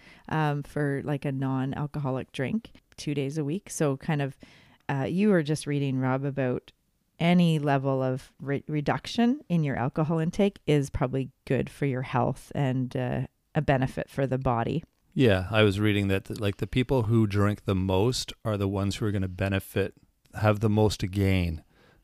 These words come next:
Speaker 2: uh, by cutting back on their alcohol consumption, which, which makes sense.
Speaker 1: Yeah,
Speaker 2: Yeah.
Speaker 1: absolutely. Yeah. And definitely, um, try more,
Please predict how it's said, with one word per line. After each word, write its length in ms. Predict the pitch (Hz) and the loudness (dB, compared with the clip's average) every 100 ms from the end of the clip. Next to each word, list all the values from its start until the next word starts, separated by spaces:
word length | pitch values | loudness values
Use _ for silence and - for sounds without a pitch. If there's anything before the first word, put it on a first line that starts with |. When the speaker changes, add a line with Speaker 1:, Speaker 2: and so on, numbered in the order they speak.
| _ - | _ -4
Speaker 2:
uh, 220 | 98 95 | -2 0
by 160 | 92 95 | -2 -4
cutting 280 | - 104 92 | -2 -2 0
back 300 | 95 95 - | 0 -2 -2
on 100 | 92 | -4
their 100 | 90 | -2
alcohol 420 | 90 - 92 87 | -4 -2 -2 -2
consumption, 640 | - 87 - 90 - 90 - - _ | -4 -8 -6 -6 -6 -8 -8 -16 _
which, 220 | - - 220 | -8 -8 -4
which 200 | 165 - | -4 -2
makes 200 | 117 - | -6 -4
sense. 360 | 98 - - - _ _ | -6 -6 -10 -14 _ _
Speaker 1:
Yeah, 160 | 165 104 - - - | -10 -10 -12 -20 -12
Speaker 2:
Yeah. 120 | - | -8
Speaker 1:
absolutely. 760 | 147 - 104 185 - 139 139 - _ | -6 -6 -6 -6 -8 -6 -8 -10 _
Yeah. 340 | 165 143 127 - _ _ _ - - _ | -6 -6 -6 -12 _ _ _ -20 -20 _
And 360 | - 202 208 196 - | -2 0 0 -2 -8
definitely, 580 | 165 185 - 180 175 156 | 0 0 0 -2 -2 -2
um, 300 | 156 160 156 | -2 -2 -2
try 300 | - 170 160 | -2 0 2
more, 440 | 165 156 156 156 | 2 0 0 -2